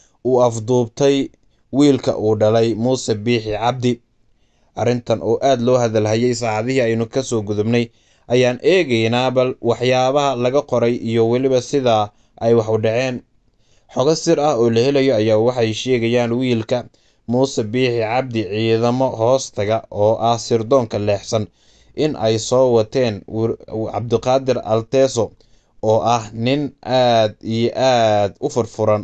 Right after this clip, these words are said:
oo reer Muqdisho ah kana yimid dalka Holland. Idris Cabdiqaadir Alteso ayaa waxa uu yahay nin inta badan wax ka qori jiray arrimaha Somaliland oo xitaa Somaliland ugu yeeri jiray inay tahay dowlad.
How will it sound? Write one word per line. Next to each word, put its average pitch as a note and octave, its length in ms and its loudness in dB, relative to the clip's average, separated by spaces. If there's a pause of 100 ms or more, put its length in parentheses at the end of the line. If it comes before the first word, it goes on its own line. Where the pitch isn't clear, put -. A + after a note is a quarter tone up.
oo G#2+ 160 2
reer B2+ 340 2
Muqdisho A2+ 500 -2
ah G#2 140 0
kana C3 260 -2
yimid G#2 460 -4
dalka A#2+ 300 -2
Holland. A2+ 320 0 (500)
Idris D#3+ 500 2
Cabdiqaadir C#3 880 -2 (240)
Alteso C#3 760 -2
ayaa A2+ 380 -2
waxa C3 420 -2
uu A#2 200 2
yahay A#2 360 -2 (460)
nin D#3+ 140 2
inta E3+ 340 -2
badan C3 280 0
wax A#2+ 120 -4
ka D3 120 -2
qori A#2+ 300 0
jiray A#2+ 360 0
arrimaha A2+ 420 -2
Somaliland B2 800 -2
oo G2 140 -6
xitaa A#2+ 360 -2
Somaliland B2 720 0
ugu C3 180 4
yeeri G#2+ 380 2
jiray A2+ 360 0
inay C3 200 2
tahay A#2+ 280 -2
dowlad. A2+ 380 2